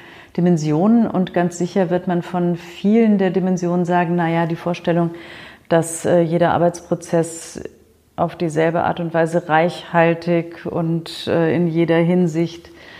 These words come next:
zu sagen, die Potenziale, die man hat, die Fähigkeiten, die man haben könnte, auch wirklich anregt,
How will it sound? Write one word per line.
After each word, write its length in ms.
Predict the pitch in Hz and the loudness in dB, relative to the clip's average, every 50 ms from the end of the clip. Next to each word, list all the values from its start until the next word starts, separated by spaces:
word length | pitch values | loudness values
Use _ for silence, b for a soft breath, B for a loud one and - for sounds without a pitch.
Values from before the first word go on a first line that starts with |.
| B B B B | B B B B
zu 140 | - - | -8 -6
sagen, 520 | 165 151 170 165 160 165 170 165 165 160 156 | 0 2 4 4 4 4 2 2 0 0 -2
die 140 | 156 156 156 | -4 -8 -10
Potenziale, 840 | 147 - - - 170 - 165 165 160 - - 175 160 160 165 165 | -10 -4 -2 -2 -2 0 -2 -4 -4 -4 -4 0 0 0 0 0
die 100 | 160 170 | -2 -2
man 180 | 170 170 165 156 | 0 0 0 0
hat, 160 | 175 165 170 | -2 -2 -2
die 80 | - 165 | -4 -6
Fähigkeiten, 720 | - - - 175 170 165 165 - - 175 165 165 - 175 | -4 -2 0 2 2 2 0 0 0 0 0 0 0 -2
die 60 | 175 | 0
man 200 | 170 165 170 160 | 0 0 0 2
haben 260 | 170 170 170 170 175 | 2 2 2 2 0
könnte, 340 | 165 - 175 170 165 185 - | 0 0 0 0 2 0 0
auch 80 | - 151 | 0 0
wirklich 300 | 170 165 170 170 151 - | -2 -2 -2 -6 -4 -2
anregt, 400 | - 180 190 180 180 175 180 B | -2 -2 0 0 0 0 -2 B